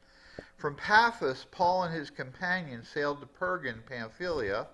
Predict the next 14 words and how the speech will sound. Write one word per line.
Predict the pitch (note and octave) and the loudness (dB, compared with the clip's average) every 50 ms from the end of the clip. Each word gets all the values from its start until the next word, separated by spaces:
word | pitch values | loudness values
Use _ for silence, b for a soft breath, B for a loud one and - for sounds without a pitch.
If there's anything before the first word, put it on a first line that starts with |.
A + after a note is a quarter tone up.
| - - _ B B B B B B B B B B | -20 -20 _ B B B B B B B B B B
where | D#3 D#3 E3 D#3 | 4 6 6 6
John | C#3 B2+ D3+ E3 F3 F#3+ G#3 G#3+ G#3 G3 F3+ | 4 4 6 8 10 10 10 10 8 6 6
left | F3 F3+ G3+ G#3+ G#3 - - | 8 10 10 10 8 4 -4
them | F3 D#3 D3+ D#3 | -4 -4 -4 -4
to | - - F#3 | -8 -6 -4
return | E3 D#3+ D#3 D3+ - - F3+ F3 F3+ F3+ E3+ | 0 0 -2 -2 -2 -2 0 0 0 0 -2
to | E3+ | -4
Jerusalem. | D3+ D3 D#3+ E3 F3 F#3 G3+ G#3 G3+ - D#3 C3 A2 G2+ F#2+ | -8 -6 -4 -2 0 0 0 0 -2 -6 -6 -6 -6 -6 -8
From | - - C#3 B2+ B2+ | -10 -10 -10 -10 -8
Perga | - - F3+ F3+ F#3+ F#3 F#3+ G3 F3+ | -4 0 2 2 2 2 2 0 2
they | E3+ E3+ E3 D#3 | 2 2 2 2
went | C#3 C#3 C#3+ D3+ D3 - | 0 -2 -2 -2 -2 -2
on | - B2+ B2+ B2+ C3 C#3 C3+ - | 0 2 2 2 2 0 -4 -8
to | C#3 B2+ A#2+ | -8 -8 -8